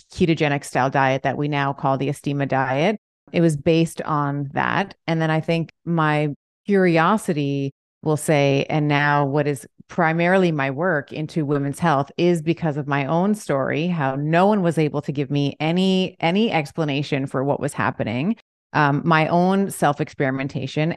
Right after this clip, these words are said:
and the experimentation and the sort of clinical, we'll call it, um, experience that I was seeing with some of my female patients, uh, versus,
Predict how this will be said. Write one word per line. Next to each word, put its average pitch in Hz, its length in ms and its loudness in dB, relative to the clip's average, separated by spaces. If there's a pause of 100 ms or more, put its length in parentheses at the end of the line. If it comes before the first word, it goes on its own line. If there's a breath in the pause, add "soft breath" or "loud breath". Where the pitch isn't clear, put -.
(100)
and 233 240 4
the 226 60 6
experimentation 170 1000 0
and 151 340 0
the 147 400 0
sort 139 180 -6
of 135 120 -8
clinical, 151 600 0
we'll 143 140 -2
call 135 260 0
it, 135 140 -2 (480 loud breath)
um, 143 500 0 (140)
experience 151 640 0
that - 100 -2
I 143 120 2
was 139 360 -4
seeing 139 720 2 (220 soft breath)
with 151 300 2
some 151 220 0
of 147 80 2
my 143 120 2
female 143 360 -2
patients, 139 640 -4 (320)
uh, 131 220 4
versus, 135 480 -2